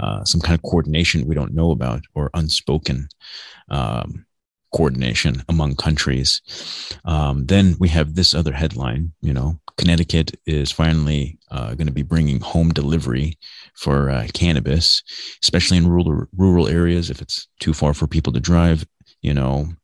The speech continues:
uh, instead of you going to the cannabis, the cannabis can come to you. Since we're on the topic, this episode, this daily dose is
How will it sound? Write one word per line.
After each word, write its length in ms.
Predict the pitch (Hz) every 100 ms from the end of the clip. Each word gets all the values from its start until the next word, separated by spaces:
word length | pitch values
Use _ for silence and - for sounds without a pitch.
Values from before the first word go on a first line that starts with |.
| _ -
uh, 140 | 76
instead 220 | 67 - 80
of 100 | 71
you 200 | 90 98
going 240 | 80 73
to 80 | 78
the 80 | 69
cannabis, 540 | 80 78 80 - - _
the 60 | -
cannabis 500 | - 87 71 71 -
can 160 | -
come 220 | 80 76 71
to 120 | 67
you. 360 | 76 85 - 87 _ - - - - - -
Since 260 | 123 107
we're 80 | 95
on 80 | 90
the 80 | 78
topic, 560 | 101 92 92 - - _ _ -
this 220 | 101 -
episode, 640 | 95 - 78 80 80 78 71 -
this 280 | 101 - - -
daily 360 | 82 92 90 76
dose 560 | 87 87 67 67 - - _
is 400 | 92 85 71 -